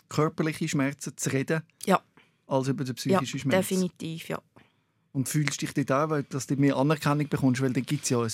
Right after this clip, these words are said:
Speaker 1: Bild, äh, einen Ultraschall.
Speaker 2: Genau.
Speaker 1: Da ist der Schmerz, stimmt, so ist es. Und bei, bei psychischem Schmerz muss man sich oft rechtfertigen.
Speaker 2: Das ist es so, ja.
Speaker 1: Mhm.
Speaker 2: Also das ist leider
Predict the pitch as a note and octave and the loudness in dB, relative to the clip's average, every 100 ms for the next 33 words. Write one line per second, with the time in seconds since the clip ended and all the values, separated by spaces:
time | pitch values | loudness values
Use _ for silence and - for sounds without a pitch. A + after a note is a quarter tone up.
0 | - - F3 A3+ D#3 - - A#2+ - B2+ | -2 2 2 2 0 -2 -6 -10 -6 2
1 | D#3+ A3 G3+ F#3 E3 F3 E3 F3 F3 - | 4 4 6 4 6 4 4 2 0 2
2 | A3+ G#3 F#3 F3 - _ E3 D3+ C#3+ - | 4 6 4 2 -6 _ 6 6 4 2
3 | C#3 E3 G3+ G3+ - - - _ - - | 4 6 6 2 -2 -10 -12 _ -6 0
4 | E3 F3+ F3+ - - - D#3 D#3 F3 - | 2 2 -2 -14 -18 -6 0 2 2 0
5 | - - _ D#3 D#3 D3 - D3+ C#3 C3+ | -6 -14 _ -4 -2 -2 -4 -2 0 0
6 | - - - - _ _ _ _ - C3+ | -4 -10 -14 -20 _ _ _ _ -8 -8
7 | - E3+ F#3 F#3 F3 E3 C#3+ D3 C3+ C#3+ | -4 -4 -2 -4 -4 -4 -4 -2 0 -2
8 | C#3+ B2 D3+ - C3+ C3 C3+ - - B2+ | -4 -6 -6 -4 -2 -2 -4 -8 -8 -10
9 | - - - A#3 G#3+ G3+ G#3+ G3 F3 E3 | -12 -10 0 2 2 0 -2 0 -2 -2
10 | E3 _ - _ _ _ _ _ C#3 B2 | -6 _ -20 _ _ _ _ _ -6 -2
11 | G3 G3 G#3 G#3+ G#3+ - - _ _ _ | 0 0 0 2 2 2 -2 _ _ _
12 | _ _ _ _ _ _ G#3 G#3+ A#3+ C4 | _ _ _ _ _ _ 8 10 10 6